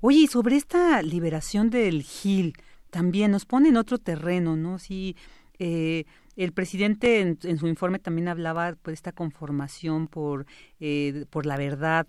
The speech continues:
del caso Ayotzinapa. Sin embargo, esta liberación de, de este sujeto que se tenían las pruebas de que sí participó en esta desaparición de los cuarenta y tres estudiantes. ¿Qué nos puedes decir al respecto? Dices tú, impunidad, entre la impunidad y la esperanza.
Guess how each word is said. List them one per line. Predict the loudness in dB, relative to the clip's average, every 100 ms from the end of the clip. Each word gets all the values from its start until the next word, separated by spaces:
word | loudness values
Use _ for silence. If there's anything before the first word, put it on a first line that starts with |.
| _ -20 -20 -10
del | -8 -4
caso | -4 -4
Ayotzinapa. | -6 -6 -4 -4 -4 -6 -8
Sin | -6 -6
embargo, | -6 -6 -6 -6
esta | -6 -8 -10
liberación | -8 -8 -10 -14 -8 -4 -4
de, | -6 -8 -10 -12
de | -14
este | -14 -14 -14
sujeto | -14 -10 -4 -4 -4 -6 -6 -10 -20 -14
que | -8 -8
se | -6 -10
tenían | -10 -4 0 2 2
las | 0
pruebas | -2 -2 -2
de | -4 -8
que | -12
sí | -8 -8
participó | -6 -8 -10 -14 -16 -12 -4 -2 -4 -10 -20 -10
en | -4 -4
esta | -4 -6
desaparición | -8 -8 -10 -8 -4
de | -4
los | -6
cuarenta | -8 -10 -10
y | -10
tres | -8 -8
estudiantes. | -8 -12 -12 -10 -8 -8 -10
¿Qué | -6 -6
nos | -4
puedes | -4 -4
decir | -4
al | -4 -4
respecto? | -8 -12 -12 -12 -10 -10
Dices | -10 -12 -12
tú, | -10 -8
impunidad, | -8 -8 -8 -6 -4 -6 -6 -16 -20 -18 -8
entre | -6 -4
la | -4
impunidad | -4 -2 -2 -2
y | -2
la | -6
esperanza. | -8 -12 -8 -6 -6 -10 -20